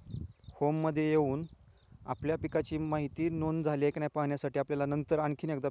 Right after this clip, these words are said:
पीक पाणी माहि-, पीक माहिती नोंदवा याच्यावरती क्लिक करायचं आहे. त्यानंतर वरच्या बाजूला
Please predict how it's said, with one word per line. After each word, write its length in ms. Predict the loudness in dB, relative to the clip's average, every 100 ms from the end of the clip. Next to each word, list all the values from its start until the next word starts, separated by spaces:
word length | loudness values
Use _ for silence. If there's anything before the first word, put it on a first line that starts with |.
| -2
पीक 120 | -4 0
पाणी 220 | 0 0
माहि-, 340 | 0 -2 -4 -10 -8
पीक 180 | -6 -4
माहिती 460 | -2 -2 -2 -4 -6 _ _ _ -8
नोंदवा 260 | -2 2 4
याच्यावरती 340 | 4 2 -2
क्लिक 240 | -4 -4 0
करायचं 260 | -2 -2
आहे. 120 | -6 -8 -14 -20 -20 -20 -12 -4
त्यानंतर 640 | -2 0 -2 4 4 4 -4 -20 -20 -16 -14 -12
वरच्या 360 | 0 0 2 2
बाजूला 380 | 4 4 2